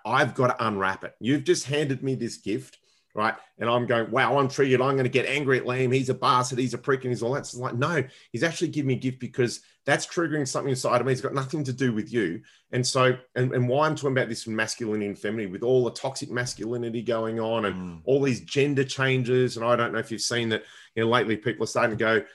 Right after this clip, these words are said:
Speaker 1: "No, this is the non, non, oh, I can't remember what they're calling mothers now. It's the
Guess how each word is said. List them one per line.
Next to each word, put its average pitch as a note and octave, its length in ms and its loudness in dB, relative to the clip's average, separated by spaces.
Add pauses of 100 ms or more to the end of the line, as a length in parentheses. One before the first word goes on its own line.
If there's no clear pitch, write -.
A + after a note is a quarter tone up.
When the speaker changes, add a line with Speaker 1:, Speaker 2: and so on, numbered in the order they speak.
(180)
Speaker 1:
"No, A2+ 160 2
this A#2+ 280 -2
is A2 180 -6
the A2+ 280 -2
non, A#2 640 -2
non, B2 680 -2 (100)
oh, - 20 -16
I - 220 -14
can't - 220 -8
remember A#2 240 -2
what G2+ 140 -2
they're G#2 80 -8
calling G#2+ 340 -4
mothers G2 400 -2
now. F2+ 400 -6
It's G2+ 260 -4
the G#2 320 -4